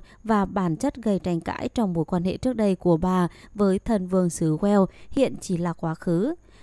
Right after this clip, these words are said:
Với tuyên bố mới, người trị vì lâu nhất của nước Anh đã mở đường cho con dâu chính thức đảm nhận tước vị được trao cho vợ của một vị vua,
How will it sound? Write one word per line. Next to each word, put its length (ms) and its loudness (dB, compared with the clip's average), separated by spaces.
Với 120 4
tuyên 260 2
bố 140 2
mới, 360 2
người 220 4
trị 240 -4
vì 160 0
lâu 220 0
nhất 300 -4
của 120 2
nước 140 -2
Anh 240 0
đã 180 -2
mở 280 2
đường 280 4
cho 120 0
con 200 0
dâu 200 2
chính 300 -2
thức 240 0
đảm 200 0
nhận 160 -2
tước 260 -4
vị 200 0
được 240 4
trao 260 -2
cho 240 -2
vợ 300 0
của 180 0
một 260 -2
vị 180 -2
vua, 240 4